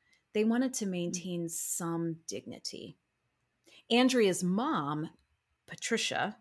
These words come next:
Speaker 1: Patty, she said, quote, "The family felt no need to expose its pain in such a public setting." She said, quote, "We felt that the only one who had to beg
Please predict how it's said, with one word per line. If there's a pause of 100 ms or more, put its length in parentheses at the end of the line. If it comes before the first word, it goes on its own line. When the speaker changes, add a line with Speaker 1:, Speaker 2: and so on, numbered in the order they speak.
(380)
Speaker 1:
Patty, (380)
she
said,
quote,
"The
family
felt
no
need
to
expose
its
pain
in
such
a
public
setting." (580)
She
said,
quote, (300)
"We
felt
that
the
only
one
who
had
to
beg